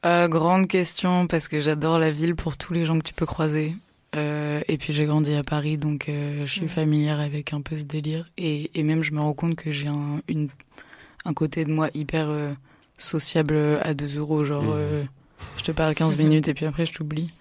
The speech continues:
Speaker 3: <laughs>
Speaker 1: C'est, euh, j'adore ça. Et, 'fin, et puis même, ça permet, euh, ça permet des, ça permet de la création. Enfin, ça permet les concerts, ça permet, euh, la danse, ça permet,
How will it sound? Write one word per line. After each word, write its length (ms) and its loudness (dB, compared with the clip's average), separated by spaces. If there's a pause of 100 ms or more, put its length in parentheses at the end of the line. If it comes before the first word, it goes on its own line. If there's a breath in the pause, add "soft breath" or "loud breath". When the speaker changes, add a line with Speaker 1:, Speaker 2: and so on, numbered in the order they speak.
Speaker 3:
<laughs> 760 2
Speaker 1:
C'est, 440 0
euh, 580 -4
j'adore 440 2
ça. 240 0
Et, 180 0
'fin, 600 0
et 100 0
puis 140 0
même, 140 6
ça 160 -4
permet, 460 2
euh, 200 -4
ça 220 -4
permet 300 2
des, 420 -2
ça 160 -2
permet 300 2
de 80 -6
la 80 0
création. 400 -6
Enfin, 180 -6
ça 120 -6
permet 280 4
les 100 -2
concerts, 520 0
ça 120 -8
permet, 460 -2
euh, 160 -4 (360)
la 60 -4
danse, 360 2 (120)
ça 60 -20
permet, 500 -6